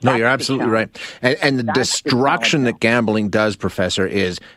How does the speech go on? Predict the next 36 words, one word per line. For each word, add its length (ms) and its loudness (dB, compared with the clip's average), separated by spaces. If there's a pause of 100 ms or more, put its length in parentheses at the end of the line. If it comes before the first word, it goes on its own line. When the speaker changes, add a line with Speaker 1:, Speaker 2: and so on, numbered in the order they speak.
(140)
Speaker 1:
fast 580 0 (100)
and 220 2
it 320 0
is, 580 -2 (160)
uh, 420 0 (120)
absolutely 580 2
devastating. 600 -4 (180)
I 60 -20
mean, 120 2
it 120 0
takes 240 -2
lives. 420 -2 (1600)
Speaker 2:
Yeah, 300 2
and, 260 0 (360)
and 100 4
the 40 0
thing 220 2
is, 140 0
ninety 300 2
percent 320 -2
of 100 -6
people, 220 0
it's 160 -8
not 180 0
gonna 140 0
hurt. 240 -2
Speaker 1:
Yeah, 140 -2 (120)
for 100 2
sure. 140 4
Speaker 2:
Ninety-two 300 0
percent, 280 -2
it's 140 -4
not 160 0
gonna 180 2
hurt. 220 -2 (300)
But 100 0